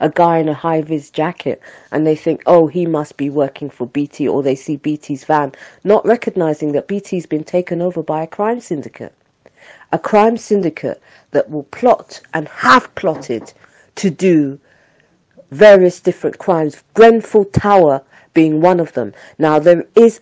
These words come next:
a major crime report on this crime syndicate,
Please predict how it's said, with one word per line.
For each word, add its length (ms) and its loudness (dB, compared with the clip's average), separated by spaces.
a 100 0
major 1080 4
crime 320 0
report 560 -6
on 240 2
this 380 -10
crime 580 -2
syndicate, 720 -8